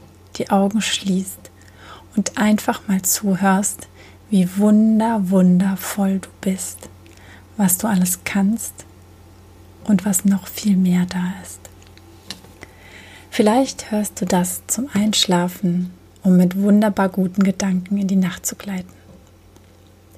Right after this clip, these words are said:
Du bist einmalig. Es gibt dich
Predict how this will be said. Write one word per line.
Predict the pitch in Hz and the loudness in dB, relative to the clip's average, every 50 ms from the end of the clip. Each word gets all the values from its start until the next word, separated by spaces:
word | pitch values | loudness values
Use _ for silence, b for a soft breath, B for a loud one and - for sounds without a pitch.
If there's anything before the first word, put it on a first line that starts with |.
| - _ _ _ _ - - - - _ - - - - _ _ _ - - B B B B B B B B B B B B B B B B B B B B B - - - - - - - - - - - - - - - - - - - - - - - - - | -20 _ _ _ _ -20 -20 -20 -20 _ -20 -20 -20 -20 _ _ _ -20 -20 B B B B B B B B B B B B B B B B B B B B B -20 -20 -20 -20 -20 -20 -20 -20 -20 -20 -20 -20 -20 -20 -20 -20 -20 -20 -20 -20 -20 -20 -20 -10 -2
Du | - 220 202 | 0 0 2
bist | 180 214 196 - - - - | 4 2 2 2 0 -2 0
einmalig. | 220 208 196 185 185 185 185 185 185 180 185 180 - - - - - - - - - - _ - - - _ _ _ - - - - _ _ - - - - - - - - - - - - - - - - - - - - - - - - - - - - - - | 2 4 4 4 4 4 2 0 -2 -4 -6 -10 -14 -18 -20 -20 -20 -20 -20 -20 -20 -20 _ -20 -20 -20 _ _ _ -20 -20 -20 -20 _ _ -20 -20 -20 -20 -20 -20 -20 -20 -20 -20 -20 -20 -20 -20 -20 -20 -20 -20 -20 -20 -20 -20 -20 -20 -20 -18 -16 -16 -8 -4
Es | 190 - - | -4 -4 -2
gibt | - 214 190 - - - | -2 -4 -4 -2 0 0
dich | 220 214 - - - - - | 0 0 -2 -6 -12 -16 -16